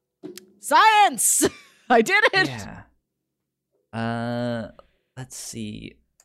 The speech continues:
Speaker 2: See if I can find this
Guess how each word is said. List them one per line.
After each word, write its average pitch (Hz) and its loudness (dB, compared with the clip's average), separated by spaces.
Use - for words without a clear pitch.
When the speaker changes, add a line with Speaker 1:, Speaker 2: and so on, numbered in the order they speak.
Speaker 2:
See - -20
if - -20
I 101 -16
can 101 -16
find 101 -12
this 95 -16